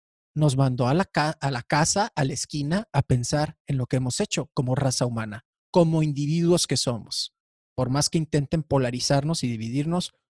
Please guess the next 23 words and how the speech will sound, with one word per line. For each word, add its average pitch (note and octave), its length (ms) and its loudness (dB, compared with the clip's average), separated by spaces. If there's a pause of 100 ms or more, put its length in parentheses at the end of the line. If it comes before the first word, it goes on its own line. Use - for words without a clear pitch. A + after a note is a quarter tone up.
todos C#3 380 8
somos B2+ 540 0 (320)
un G3 360 12
solo D3 360 2
individuo B2+ 680 -2
y C#3+ 100 0 (140)
todos E3+ 500 4
como B2+ 220 2
individuo B2+ 500 -2
la C#3 300 0
cagamos, B2 760 -2 (140)
¿ok? A#2 160 -10 (500)
Y C3+ 140 -2
el B2+ 100 -2
planeta C3+ 480 -2
nos D3 160 -2
está C3 220 -2
mandando C#3 380 -2
a - 20 -6
nuestra B2 240 -10
esquina A#2+ 260 -10
a - 40 -10
pensar. E3 440 -6